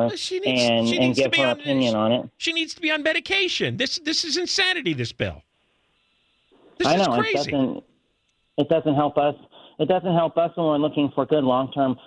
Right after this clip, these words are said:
Speaker 2: residents, and it, and it doesn't help the market. It just makes the market harder for the renter to achieve it because, like I said, we'll find new ways to be able to screen our tenants somewhat, and that'll,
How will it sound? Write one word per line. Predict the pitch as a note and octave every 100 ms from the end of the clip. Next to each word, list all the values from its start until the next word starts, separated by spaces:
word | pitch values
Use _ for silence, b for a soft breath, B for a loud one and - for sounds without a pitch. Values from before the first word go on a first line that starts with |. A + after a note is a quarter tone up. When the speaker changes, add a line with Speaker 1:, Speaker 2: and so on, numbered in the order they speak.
| -
Speaker 2:
residents, | C3 D#3+ C#3+ C3+ C#3 C3
and | C3+ B2+
it, | A#2+ - -
and | C3+ B2+
it | A#2
doesn't | C#3 C3+ B2+
help | C#3 -
the |
market. | A2+ C3 D#3 - C#3+
It | A#2+
just | C3 C#3+
makes | C3+ -
the | C3
market | B2+ B2+ A2+
harder | B2+ D3 C#3
for | B2 C3+
the | A#2
renter | C#3+ C#3 B2+ B B -
to | C#3
achieve | B2 - F3 D#3
it | D3 B2+
because, | B2+ B2+ B2
like | A#2+ A#2
I | A#2 A#2
said, | D3+ C3 b _
we'll | C3 C#3
find | D3 C3 B2
new | B2+
ways | C3+ C#3 C3+ - b -
to |
be | A#2+ C3
able | B2 B2
to | A#2 A2+ b _
screen | - C#3+
our | A#2
tenants | A2 D#3 D3 B2+
somewhat, | - D3+ C3 A#2 C3
and | C3 B2
that'll, | A#2+ B2 B2 A#2